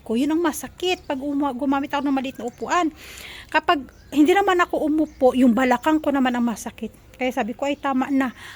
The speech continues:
At least, nakatan ko na naman." Ang dami pa, oh.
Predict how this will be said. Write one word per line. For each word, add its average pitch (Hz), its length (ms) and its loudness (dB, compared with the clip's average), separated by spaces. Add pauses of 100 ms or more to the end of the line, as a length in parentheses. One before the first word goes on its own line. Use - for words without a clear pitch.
At - 240 -4
least, - 400 -2
nakatan 262 560 0
ko 277 80 -4
na 240 160 2
naman." 240 480 -2 (2250)
Ang 262 140 0
dami 262 260 2
pa, - 160 -2
oh. 294 160 0